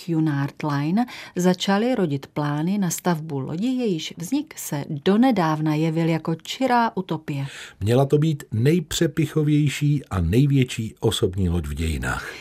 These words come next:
Speaker 1: Queen Mary dvě postavili ve francouzské loděnici, ale jejím domovským přístavem se stal britský Southampton, kde ji osmého ledna roku dva tisíce čtyři pokřtila anglická královna Alžběta druhá.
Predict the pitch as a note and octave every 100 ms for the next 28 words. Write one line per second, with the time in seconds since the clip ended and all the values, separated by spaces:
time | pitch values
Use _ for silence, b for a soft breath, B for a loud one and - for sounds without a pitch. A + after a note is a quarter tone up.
0 | B B A3 C4 A#3+ F#3 D3 - B3 C4+
1 | - G3 - F#3 F3+ E3 - C#3 D#3 D#3+
2 | D#3 - C#3+ - D#3 D3+ D3+ D#3 D#3 D#3
3 | - B3 _ F#3+ E3+ E3 E3 D#3 D#3 D#3
4 | D#3+ D#3+ - A3+ B3+ G#3 G3 G3 G3+ G#3
5 | G3+ - F#3 F#3 E3 D#3+ E3+ - - E3+
6 | - E3+ F#3+ - E3 E3 - D#3+ D3+ B
7 | B B F3+ F3 F3 E3+ - F3+ A#3 B3
8 | C4 C4+ A#3+ G#3 G3+ F3+ F3 E3 E3+ E3+
9 | - E3+ - C#3 - G3 G3+ G#3 G#3 E3
10 | D3+ - - D#3+ D3 - D#3+ F3+ G3 -
11 | F3+ F3 E3 D#3+ D#3 D3+ C#3+ D3 C#3 D3+
12 | C#3+ D3+ G3+ G#3+ D3+